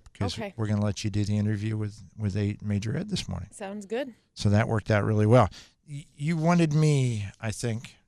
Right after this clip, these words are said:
Speaker 1: to, uh, to handle that. Do you wanna
Speaker 2: Yes, I'll read this email
Speaker 1: Please.
Speaker 2: to, that was directed to Jean. It says,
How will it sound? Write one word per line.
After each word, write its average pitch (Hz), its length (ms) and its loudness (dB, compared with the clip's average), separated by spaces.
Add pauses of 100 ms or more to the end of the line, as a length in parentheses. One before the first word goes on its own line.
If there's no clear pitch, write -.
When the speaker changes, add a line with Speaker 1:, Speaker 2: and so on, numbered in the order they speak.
(120)
Speaker 1:
to, 104 360 -4
uh, 101 180 -6 (320)
to 110 100 -2
handle 107 320 0
that. 139 220 -6
Do 156 80 -12
you 120 60 -6
wanna 110 220 -2
Speaker 2:
Yes, 117 260 -12
I'll 233 180 -4
read 240 220 -10
this 202 400 -10
email 190 460 -2
Speaker 1:
Please. - 140 -20
Speaker 2:
to, 202 80 -14 (100)
that 196 120 -6
was 175 180 -8
directed 170 420 -10
to 190 120 -16
Jean. 165 320 -12
It - 160 -20
says, 196 340 -4